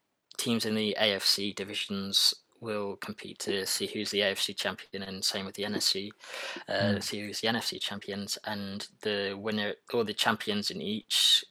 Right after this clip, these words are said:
Speaker 1: uh, conference will meet at the Super Bowl.
Speaker 2: Mm-hmm. Yeah,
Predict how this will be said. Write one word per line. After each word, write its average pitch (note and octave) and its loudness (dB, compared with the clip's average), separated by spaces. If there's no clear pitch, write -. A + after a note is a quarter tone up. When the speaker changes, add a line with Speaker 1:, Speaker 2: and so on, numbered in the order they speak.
Speaker 1:
uh, G2+ 2
conference G2 -2
will G#2 -2
meet A#2 -4
at G#2 -10
the - -10
Super D3 -2
Bowl. - -6
Speaker 2:
Mm-hmm. C3 4
Yeah, B2 10